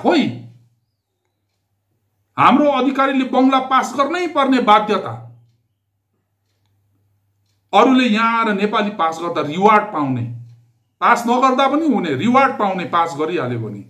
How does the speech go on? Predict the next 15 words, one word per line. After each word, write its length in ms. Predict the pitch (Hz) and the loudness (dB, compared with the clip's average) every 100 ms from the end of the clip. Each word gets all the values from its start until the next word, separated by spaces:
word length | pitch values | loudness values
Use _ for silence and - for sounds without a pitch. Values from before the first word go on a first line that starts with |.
| _ _ _ 269 | _ _ _ -2
यो 100 | 320 | -2
भिन्नता 480 | 160 170 240 294 - | -2 -2 -2 -2 -4
किन? 180 | 247 180 120 - - _ _ _ _ _ _ _ - - - - _ _ - | -2 -4 -6 -12 -20 _ _ _ _ _ _ _ -20 -18 -18 -20 _ _ 2
के 140 | 277 294 | 2 2
कहीँ 280 | 208 247 302 - | 2 4 4 2
कतै 300 | 240 262 247 240 | -4 -2 -4 -2
के 160 | 262 254 190 - - _ _ _ _ _ - - - _ _ - - _ _ | 0 0 -4 -8 -20 _ _ _ _ _ -20 -20 -20 _ _ -20 -20 _ _
गडबड 420 | 156 233 247 254 214 - - _ _ - - - - _ _ _ _ _ _ _ - | 2 4 4 2 0 -8 -20 _ _ -12 -12 -12 -20 _ _ _ _ _ _ _ -2
लाग्दैन? 460 | 175 202 226 233 302 302 - _ _ _ _ _ _ _ _ _ _ _ _ _ _ _ _ _ _ _ _ _ _ _ - | 0 2 2 2 0 -2 -14 _ _ _ _ _ _ _ _ _ _ _ _ _ _ _ _ _ _ _ _ _ _ _ 0
अनि 160 | 254 294 | 2 2
हामीले 340 | 165 254 302 | 2 2 2
आन्सर 400 | - 262 277 277 | 2 0 2 0
खोजेको 320 | 202 202 247 | -2 -4 -4
यही 240 | 226 233 294 | -2 0 2
गडबडीको। 640 | 233 233 220 208 - | 4 4 2 -2 -4